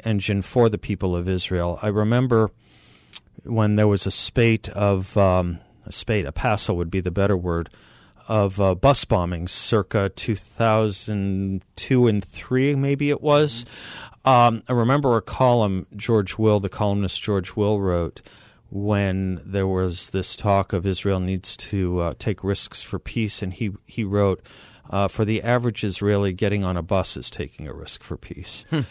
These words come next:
Speaker 1: And you wonder, uh, you wonder what it does to a psyche of a people unless you go there and you see this very, as you say, resolute or resilient, uh, people that, um,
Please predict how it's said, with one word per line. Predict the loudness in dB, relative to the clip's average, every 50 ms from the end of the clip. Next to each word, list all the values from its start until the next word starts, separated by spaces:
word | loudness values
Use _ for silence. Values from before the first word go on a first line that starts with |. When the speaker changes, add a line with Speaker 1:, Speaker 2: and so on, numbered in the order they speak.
| -10 -10
Speaker 1:
And | -6 -2 2
you | 2 4
wonder, | 4 4 4 4 4 4 4 2
uh, | 0 -2 -4 -4 -4
you | 0 0 2
wonder | 4 4 4 4 4
what | 4 4 4
it | 2 2
does | 4 4 4 4 2 -2
to | -2 0 0
a | 0
psyche | 0 0 0 0 0 0 0 0
of | 2 2
a | 0 -2
people | -2 0 0 2 2 2 2 2
unless | 0 0 2 2 2 2 2 0
you | 0 0
go | 2 4 4 4
there | 4 4 2 0
and | 0 0 0 0
you | 0 0
see | 0 0 0 2 2 4
this | 4 2 0 0 0
very, | 2 4 6 6 6 6 4 2 0 0
as | -2 -4 -4 -2 -4
you | -6
say, | -6 -2 -2 0 0
resolute | 2 2 2 2 2 0 0 0 2 2 2
or | 0
resilient, | 0 0 -2 -2 2 2 4 4 4 4 0 -2 -4 -8 -20 -20 -20 -20 -20 -20 _ -20 -20 -20 -14 -8
uh, | -6 -4 -4 -4
people | -4 -2 -2 0 0 2 2 2 2 2
that, | 2 2 2 2 2 0 _ -2 0
um, | 2 2 2 2 -2 -6